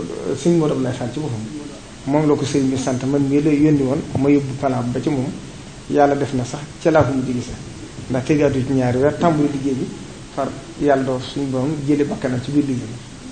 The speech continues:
Kon moom itam, euh, laq na ngërëmu Sëriñ Tuubaa, ndax ab Baay Faal bu dee liggéey Sëriñ Tuubaa ba bakkanam des ca, kon kooku loolu seereem doy na sëkk. Bu dee fële ci université ba it,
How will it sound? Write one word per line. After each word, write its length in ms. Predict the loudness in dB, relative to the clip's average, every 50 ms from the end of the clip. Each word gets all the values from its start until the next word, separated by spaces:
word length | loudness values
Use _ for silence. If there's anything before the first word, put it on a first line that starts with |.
| -14 -8
Kon 140 | -4 0 2
moom 220 | 2 4 4 2
itam, 180 | 2 0 0 -2
euh, 1400 | -2 -2 -6 -10 -12 -14 -12 -14 -14 -14 -16 -16 -18 -18 -16 -16 -16 -14 -14 -14 -14 -14 -14 -14 -14 -12 -8 0 2
laq 180 | 4 4 4 2
na 100 | 0 0
ngërëmu 280 | 2 0 0 0 -2
Sëriñ 180 | -2 -2 -2 -2
Tuubaa, 220 | -4 -6 -8 -10 -12 -12 -14 -14 -14 -14 -14 -14 -16 -16 -10 -4
ndax 160 | -2 -2 -2 -2 -4 -8 -6 -2
ab 140 | -2 0 2
Baay 160 | 4 2 2
Faal 220 | 2 0 0 0 0
bu 140 | 0 0 0
dee 120 | 2 2
liggéey 300 | 2 2 0 2 0 0
Sëriñ 160 | 0 0 -2 -2
Tuubaa 260 | -4 -4 -6 -6 -8 -10 -10 -10 -12 -12 -12 -14 -16 -16 -16 -4 0
ba 80 | 2 2
bakkanam 360 | 2 2 2 2 0 2 0
des 80 | -2 -2
ca, 160 | -4 -6 -6 -8 -8 -10 -12 -14 -14 -14 -14 -14 -14 -14 -14 -14 -10
kon 140 | -8 -6 -4 -2
kooku 220 | -2 -2 0 0 0
loolu 200 | 0 0 0 -2
seereem 400 | -2 0 2 2 2 2 2 0
doy 120 | 0 0
na 100 | -2 -4
sëkk. 180 | -6 -8 -8 -10 -12 -14 -14 -14 -12 -12 -12 -12 -14 -16 -16 -18 -18 -18 -18 -18 -12 0 6
Bu 100 | 8 10
dee 160 | 10 10 10
fële 300 | 10 8 8 8 8 6
ci 80 | 4 2 2 4
université 380 | 6 6 6 6 4 0 0
ba 100 | 0 0
it, 160 | 0 0 0